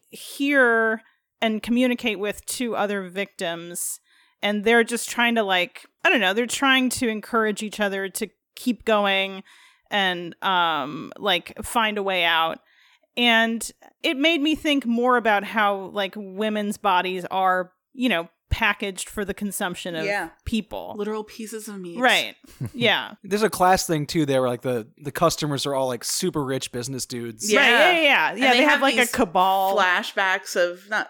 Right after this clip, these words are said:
Speaker 2: or not really flashbacks. It's probably, like, in the same time sequences where we get these little clips of them, like, eating, and there's, like,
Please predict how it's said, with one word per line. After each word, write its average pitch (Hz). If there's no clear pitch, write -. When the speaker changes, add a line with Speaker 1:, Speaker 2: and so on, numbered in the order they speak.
Speaker 2:
or 190
not 240
really 202
flashbacks. 165
It's 185
probably, 185
like, 160
in 185
the 175
same 175
time 170
sequences 180
where 175
we 165
get 165
these 170
little 170
clips -
of 175
them, 175
like, 170
eating, 175
and 175
there's, 165
like, 180